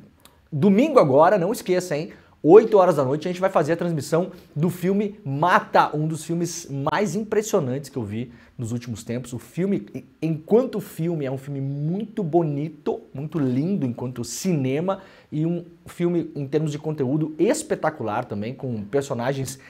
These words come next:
incríveis encontrados pela documentarista Ingrid Fadnes, que fez esse filme no Brasil, mostrando aí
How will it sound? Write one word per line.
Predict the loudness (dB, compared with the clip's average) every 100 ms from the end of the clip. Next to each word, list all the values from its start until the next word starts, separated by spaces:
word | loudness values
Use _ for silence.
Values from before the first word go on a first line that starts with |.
| -10 -2
incríveis | -2 2 0 2 -2
encontrados | -4 -6 0 0 0 -8 -18 -20 _
pela | 0 2
documentarista | 0 -2 -4 -2 -4 -2 -2 -2
Ingrid | -2 0 -2
Fadnes, | -2 2 4 2 0 -4 -8 -16 -8
que | -6
fez | -2 -2
esse | -4 -8
filme | -6
no | -4
Brasil, | 0 0 -2
mostrando | -4 -6 -6 -4 -2
aí | -4